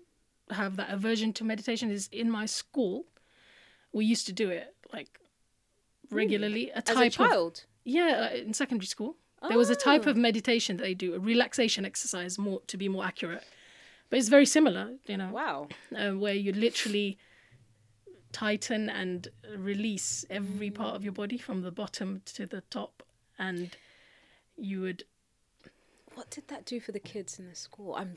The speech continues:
Speaker 2: curious. Like, what was, like, the behavior
Speaker 1: I
Speaker 2: like
Speaker 1: fell
Speaker 2: of the
Speaker 1: asleep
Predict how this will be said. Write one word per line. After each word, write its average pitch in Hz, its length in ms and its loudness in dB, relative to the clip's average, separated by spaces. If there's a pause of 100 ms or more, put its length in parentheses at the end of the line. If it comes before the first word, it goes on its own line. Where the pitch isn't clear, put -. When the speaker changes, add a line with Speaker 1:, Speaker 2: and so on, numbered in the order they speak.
Speaker 2:
curious. 196 500 -4
Like, - 220 -2
what 202 220 4
was, 262 180 0
like, 220 380 0
the 196 80 -2
behavior 208 760 0
Speaker 1:
I - 40 0
Speaker 2:
like 285 80 2
Speaker 1:
fell 330 100 6
Speaker 2:
of 330 60 8
the - 40 6
Speaker 1:
asleep - 380 2